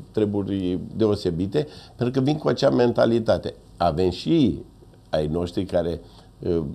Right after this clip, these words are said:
au o conști-, sunt conștiincioși, care sunt buni meseriași și sunt, uh, de-a, nu neapărat trebuie să pleci în străinătate ca să fii bun, dar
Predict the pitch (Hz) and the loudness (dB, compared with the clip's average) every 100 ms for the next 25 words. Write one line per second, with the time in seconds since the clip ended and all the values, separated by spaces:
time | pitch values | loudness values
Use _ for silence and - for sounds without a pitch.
0 | - 95 87 80 87 82 - - - - | -2 2 2 0 -2 -2 -4 -14 -16 -2
1 | 92 82 87 - 87 78 - 85 92 - | -2 0 -2 0 -4 -2 -2 -2 -4 -4
2 | 82 82 - 85 82 92 90 85 85 90 | -6 -4 -4 -2 0 0 0 -2 -2 -2
3 | 101 - - - - - 90 - 95 92 | -2 -6 -20 -20 -18 -6 -4 0 0 0
4 | 95 92 90 92 95 98 107 104 104 95 | 2 2 4 2 2 4 4 6 6 6
5 | 104 104 87 92 - 104 101 95 95 101 | 4 4 2 -6 -6 0 2 2 2 2
6 | 110 110 104 104 98 95 95 110 107 95 | 2 2 2 0 2 2 2 2 0 0
7 | 98 - 90 101 98 87 87 95 117 | 0 0 -2 -2 -2 -2 2 4 4